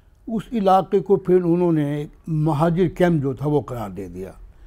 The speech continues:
कि अब आप महाजिर हैं, तो इस जगह पर आप रहेंगे, आपको पाकिस्तान जाना है, जब तक पाकिस्तान नहीं जाते उस वक्त तक आप इस कैंप में रहेंगे और इससे बाहर नहीं जाएंगे। और ये हुस्न इत्तफाक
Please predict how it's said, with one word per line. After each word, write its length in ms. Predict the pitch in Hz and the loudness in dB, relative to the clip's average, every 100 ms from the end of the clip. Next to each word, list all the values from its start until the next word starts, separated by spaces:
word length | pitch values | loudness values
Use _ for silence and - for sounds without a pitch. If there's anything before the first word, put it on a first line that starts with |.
| - - - | -20 -20 -6
कि 60 | 170 | -2
अब 160 | 151 | 2
आप 180 | 160 156 | 4 4
महाजिर 440 | 143 123 131 185 | 2 -2 0 2
हैं, 300 | 180 175 170 170 - - - - - - | 2 0 -4 -12 -20 -20 -20 -20 -20 -10
तो 120 | 160 | -8
इस 160 | 180 165 | -4 -2
जगह 300 | 151 160 156 | 2 2 2
पर 180 | 143 151 | 0 -4
आप 240 | 139 120 | -4 -6
रहेंगे, 540 | 123 139 180 175 180 - - - - - | -6 -4 -2 -2 -2 -10 -20 -20 -20 -8
आपको 300 | 165 156 165 | -4 -4 -6
पाकिस्तान 600 | 120 123 113 - 151 160 | -8 -10 -12 -10 -8 -6
जाना 260 | 151 156 165 | -4 -2 -2
है, 240 | 160 160 | -2 -2
जब 140 | 151 156 | -4 -6
तक 160 | 165 - | -8 -8
पाकिस्तान 500 | 147 147 - 156 143 | -6 -8 -8 -8 -4
नहीं 180 | 160 190 | -4 0
जाते 460 | 143 120 143 131 - - - - | 0 0 -4 -8 -10 -20 -20 -14
उस 120 | 156 - | -14 -6
वक्त 240 | 180 165 175 | -4 -4 -4
तक 120 | 143 | -4
आप 240 | 131 131 | -4 -8
इस 120 | 139 - | -10 -10
कैंप 320 | 147 156 147 | -6 -4 -4
में 100 | 165 | -4
रहेंगे 500 | 123 135 180 185 185 - - - - | -6 -6 -4 -4 -6 -14 -20 -20 -8
और 100 | 170 | -6
इससे 220 | 165 165 | -4 -6
बाहर 260 | 139 135 147 | -6 -6 -8
नहीं 200 | 135 113 | -8 -8
जाएंगे। 420 | 90 87 85 - - - - - - - - - - - _ _ _ _ - | -10 -14 -18 -20 -20 -20 -20 -20 -20 -20 -20 -20 -20 -20 _ _ _ _ -8
और 200 | 208 208 | -2 0
ये 420 | 185 226 226 220 202 | 2 4 6 6 4
हुस्न 540 | 196 165 202 - 208 | 2 -4 -6 -6 2
इत्तफाक 600 | 208 - 175 180 190 190 | 2 4 -2 2 2 2